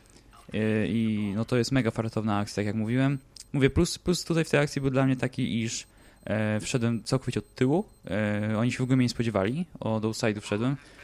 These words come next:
no i dlatego udało też mi się ugrać. Także to jest pierwszy klacz, znaczy właściwie drugi już, bo jeszcze jeden rzucony, e, będzie tutaj odnośnik. Ja dziękuję za oglądanie, do zobaczenia w kolejnych klaczach, których troszkę jest.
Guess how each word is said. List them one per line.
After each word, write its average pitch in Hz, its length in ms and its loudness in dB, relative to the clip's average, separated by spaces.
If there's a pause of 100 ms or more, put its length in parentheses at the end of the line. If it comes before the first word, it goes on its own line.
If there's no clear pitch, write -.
(220)
no 135 160 4
i 127 340 4 (100)
dlatego 113 440 -2
udało 113 200 2
też 113 140 0
mi - 60 -6
się 135 120 4
ugrać. 110 360 0
Także 110 460 0
to 139 80 4
jest 143 140 4
pierwszy 139 240 4
klacz, - 440 0
znaczy - 200 -6
właściwie 113 240 -2
drugi 180 300 2 (160)
już, 190 260 -4
bo 131 80 2
jeszcze 131 180 2
jeden 131 180 2
rzucony, 135 380 0 (340)
e, 107 300 -2
będzie 110 240 -4
tutaj 107 160 0
odnośnik. 127 420 -2 (380)
Ja 117 80 4
dziękuję 139 280 2
za 139 80 4
oglądanie, 135 500 2
do 120 100 -2
zobaczenia 117 360 0
w 117 40 -14
kolejnych 127 320 2
klaczach, 120 400 0
których 110 320 -6
troszkę - 300 -4
jest. 196 340 -2